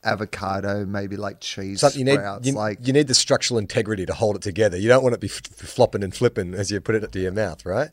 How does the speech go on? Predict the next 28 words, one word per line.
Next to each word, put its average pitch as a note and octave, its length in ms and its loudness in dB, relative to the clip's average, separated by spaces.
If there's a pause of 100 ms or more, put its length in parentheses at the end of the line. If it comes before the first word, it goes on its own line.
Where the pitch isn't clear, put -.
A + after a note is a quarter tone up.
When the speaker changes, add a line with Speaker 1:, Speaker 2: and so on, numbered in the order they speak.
Speaker 1:
It's F#3 160 2
the G3+ 140 2
foundation. G3+ 680 4
Speaker 2:
<laughs> - 280 4
Speaker 1:
I'm D#3+ 160 4
just E3+ 180 2
like, E3+ 240 6
"Well, F3 160 4
there F#3 160 4
is F3+ 120 4
no G3 280 8
way D3 560 4
that D3 460 6
warm D3+ 340 2
bread C#3 340 4
is B2 140 -4
gonna C3+ 240 0
support C#3 640 0
the D3+ 100 -2
structure C#3 540 -2
that B2+ 180 -2
I'm B2+ 240 2
gonna B2 160 0
build B2 280 2
on B2 100 0
top D#3 260 -4
of D#3 100 -2
this." G#2+ 280 -4